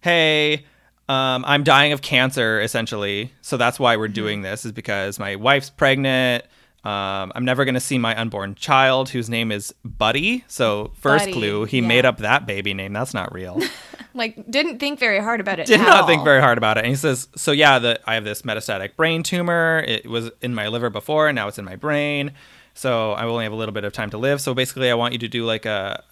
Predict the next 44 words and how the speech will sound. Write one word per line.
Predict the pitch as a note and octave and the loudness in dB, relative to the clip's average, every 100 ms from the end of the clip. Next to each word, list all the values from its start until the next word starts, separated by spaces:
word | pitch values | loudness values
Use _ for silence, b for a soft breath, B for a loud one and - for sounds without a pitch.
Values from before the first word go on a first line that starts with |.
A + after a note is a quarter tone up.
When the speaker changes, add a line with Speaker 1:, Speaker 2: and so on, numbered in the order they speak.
| - | -10
Speaker 1:
a | A2 | -4
walking | A#2+ C3+ C3+ B2 | 2 2 2 0
documentary | B2+ A2+ C3+ E3+ G3 D#3 | 0 0 0 2 2 2
of | B2+ A#2+ | 2 0
me | B2 A#2+ | -2 -2
so | A#2+ | -2
that | A2+ | -2
my | A2 | -2
ca-, | A2 B2+ - | -4 -8 -8
so | - | -6
my | A2 G#2+ | -4 -4
son | - D#3+ A#2+ A#2 | 2 2 2 0
can | A#2 | -6
see | - A2 | -6 -6
exactly | G#2 A2+ A2+ - A2+ | -4 0 -2 -2 -8
who | A2 | -4
I | G#2 | -4
was | G2+ G#2 G2 G2 - _ _ _ _ _ - - - G3 | -2 -4 -6 -10 -16 _ _ _ _ _ -16 -16 -18 -6
as | A#2+ A#2+ | -2 0
I | A#2 | 0
was. | G2+ F#2+ A1 - - - | -4 -4 -8 -12 -18 -12
You | - | -8
know, | A2 G#2 | -6 -6
don't | A2+ A2+ | -4 -6
dramatize | A2+ B2+ A#2+ A#2+ B2 A2+ | -4 -2 -2 -2 -2 -2
it. | A2+ A2 | -4 -6
Don't | A2 G#2+ | -8 -10
make | G#2+ | -8
me | A2 G#2 | -10 -8
look | G#2 - | -10 -12
better | A2+ A2 G#2+ G#2+ | -6 -4 -2 -4
or | G#2 | -6
worse, | G2+ A#2 A2+ A2+ | -6 -4 -4 -6
as | - G#2 | -8 -8
if | A2 | -8
that | - G2+ | -8 -10
was | G2 | -12
possible. | - A#2 A2+ A#2+ A2 G#2 G#2 A2 b b b b b b _ _ - B B B B | -6 -2 -2 -4 -4 -4 -4 -8 b b b b b b _ _ -20 B B B B
I | B2 | -4
just | B2 | -2
want | C3 A2+ A#2+ | -4 -4 -4
you | |
to | A2+ | -8
see, | - A#2 A2 | -6 -6 -6